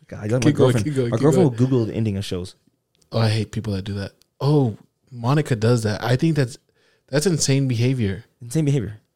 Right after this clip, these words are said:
Speaker 2: No,
Speaker 1: She,
Speaker 2: you
Speaker 1: like,
Speaker 2: can't
Speaker 1: Googled
Speaker 2: do
Speaker 1: the rest
Speaker 2: that.
Speaker 1: of the movie.
Speaker 2: Yeah, no.
Speaker 1: One time my girlfriend was watching a movie,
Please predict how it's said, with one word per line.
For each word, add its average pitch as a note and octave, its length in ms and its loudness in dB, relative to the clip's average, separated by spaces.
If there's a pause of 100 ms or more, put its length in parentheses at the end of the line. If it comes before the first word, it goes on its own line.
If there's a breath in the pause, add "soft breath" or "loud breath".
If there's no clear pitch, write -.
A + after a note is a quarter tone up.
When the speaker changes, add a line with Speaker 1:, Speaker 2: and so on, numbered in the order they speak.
(220)
Speaker 2:
No, D#3 120 4
Speaker 1:
She, C3+ 60 8
Speaker 2:
you - 60 10
Speaker 1:
like, D#3+ 120 6
Speaker 2:
can't D3 160 6
Speaker 1:
Googled D3+ 40 8
Speaker 2:
do D#3 80 8
Speaker 1:
the C3+ 80 8
rest - 160 6
Speaker 2:
that. - 40 4
Speaker 1:
of B2 60 2
the B2 60 4
movie. A#2+ 340 0
Speaker 2:
Yeah, D#3+ 360 0
no. A2 140 -2
Speaker 1:
One D#3 60 6
time G3 120 4
my F3+ 60 4
girlfriend D#3 260 2
was C#3 60 4
watching C#3+ 160 0
a A#2+ 40 2
movie, D#3 320 2